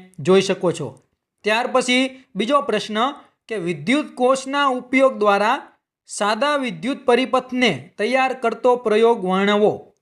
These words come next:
તો જુઓ, એનો પણ પ્રયોગ તમને આપેલો છે, તમે જોઈ શકો છો. ત્યાર પછી પ્રશ્ન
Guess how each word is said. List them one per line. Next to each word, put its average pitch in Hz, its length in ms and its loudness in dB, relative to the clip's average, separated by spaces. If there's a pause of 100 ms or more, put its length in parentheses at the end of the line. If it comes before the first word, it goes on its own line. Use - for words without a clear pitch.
(340)
તો 190 100 -10
જુઓ, 220 240 2
એનો 208 240 0
પણ 240 200 -4
પ્રયોગ 220 340 2
તમને 202 320 2 (500)
આપેલો 214 420 0
છે, 180 240 -4
તમે 185 340 2 (500)
જોઈ 175 280 2
શકો 196 220 2
છો. 202 160 2 (560)
ત્યાર 240 260 -6
પછી 254 380 -2
પ્રશ્ન 240 360 2